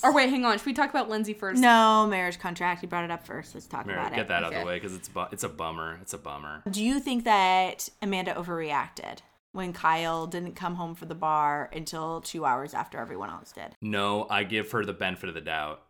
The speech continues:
Speaker 3: I think s-, it's been a real bad issue with them.
Speaker 1: He's
Speaker 2: Past.
Speaker 1: cheated before. He's totally
Speaker 3: Yes.
Speaker 1: the guy to get caught up in the moment. He didn't even remember cheating on her 'cause he was so drunk.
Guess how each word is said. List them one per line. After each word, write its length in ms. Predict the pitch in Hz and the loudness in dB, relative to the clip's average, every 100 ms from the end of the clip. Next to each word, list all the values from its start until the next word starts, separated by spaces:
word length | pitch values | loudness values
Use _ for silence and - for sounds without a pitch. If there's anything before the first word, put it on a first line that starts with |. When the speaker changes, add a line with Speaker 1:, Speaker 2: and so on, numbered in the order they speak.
| - | -8
Speaker 3:
I 100 | 95 | -6
think 200 | 92 104 | -4 -8
s-, 240 | - - - | -8 -10 -10
it's 300 | - 98 - | -10 -8 -8
been 380 | - 90 - 101 | -12 -14 -6 -4
a 80 | 90 | -4
real 340 | 85 95 90 | -6 -2 -2
bad 300 | 82 80 76 | -2 -4 -4
issue 260 | 73 - 71 | -6 -8 -10
with 160 | 67 67 | -12 -14
them. 260 | 67 71 _ - | -16 -16 _ 0
Speaker 1:
He's 100 | - | 0
Speaker 2:
Past. 100 | - | 2
Speaker 1:
cheated 280 | 285 277 277 | 2 0 -2
before. 560 | 311 - 240 233 220 - | -4 -2 2 4 4 2
He's 200 | - 233 | -2 -2
totally 280 | - 240 233 | 0 2 2
Speaker 3:
Yes. 80 | 226 | 2
Speaker 1:
the 60 | 214 | 4
guy 160 | 214 214 | 6 4
to 80 | 214 | 2
get 180 | 208 - | -2 -2
caught 240 | 220 196 | 2 2
up 160 | 196 208 | 0 -4
in 100 | 202 | -4
the 80 | |
moment. 500 | 196 180 180 175 175 | -4 -4 -4 -4 -6
He 120 | - 220 | -4 0
didn't 220 | 226 226 | 2 2
even 180 | 208 196 | 0 0
remember 440 | 190 196 247 233 | 0 2 2 2
cheating 320 | 226 202 190 | 0 -6 -4
on 100 | 185 | -4
her 100 | 202 | -4
'cause 200 | 185 - | -6 -12
he 100 | - | -12
was 100 | 196 | -10
so 200 | 196 180 | -8 -8
drunk. 420 | 185 180 180 175 | -6 -4 -4 -6